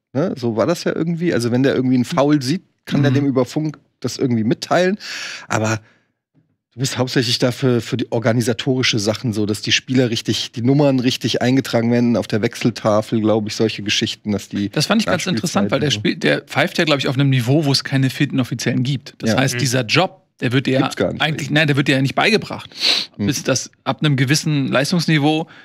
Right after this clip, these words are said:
Speaker 2: hast du neue Anforderungen, die du dann noch lernst, aber wenn du in der Kreisliga, Bezirksliga oder so pfeifst, da, da lernst du ja nicht, wie man als vierter Offizieller arbeitet,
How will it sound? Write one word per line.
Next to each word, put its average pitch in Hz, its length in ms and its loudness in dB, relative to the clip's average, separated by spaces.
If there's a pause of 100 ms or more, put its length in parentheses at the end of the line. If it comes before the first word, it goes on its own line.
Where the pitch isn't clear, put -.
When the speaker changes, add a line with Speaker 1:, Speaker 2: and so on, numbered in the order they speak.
(1040)
Speaker 2:
hast - 180 -4
du 151 40 0
neue 139 160 0
Anforderungen, 165 560 0
die 135 100 0
du 127 120 0
dann 131 200 2
noch 127 160 -4
lernst, 139 400 0
aber 127 420 -2 (180)
wenn 135 180 0
du 139 140 2
in 135 80 2
der 127 100 0
Kreisliga, 143 400 0
Bezirksliga 143 480 -2
oder 139 100 0
so 135 80 -4
pfeifst, 143 220 -2
da, 127 80 -2
da 120 300 -6
lernst 135 300 2
du 160 40 0
ja 147 40 0
nicht, 139 140 0
wie - 60 -4
man 139 140 2
als 123 160 -6
vierter 143 260 -2
Offizieller 139 500 -2
arbeitet, 117 480 -10